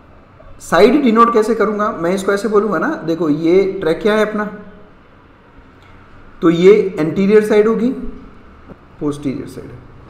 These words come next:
अब इसको आप confuse हो रहे होंगे कि सर, anterior तो सामने होता है, posterior पीछे होता है। वो बिल्कुल सही बात है आपकी।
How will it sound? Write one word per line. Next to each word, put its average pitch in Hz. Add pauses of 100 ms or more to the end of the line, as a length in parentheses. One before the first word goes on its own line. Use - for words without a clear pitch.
अब 233
इसको 240
आप 196
confuse 202
हो 233
रहे 220
होंगे 214
कि 220
सर, 214
anterior 196
तो 208
सामने 185
होता 190
है, 185
posterior 190
पीछे 185
होता 156
है। - (320)
वो 202
बिल्कुल 214
सही 240
बात 156
है 151
आपकी। 233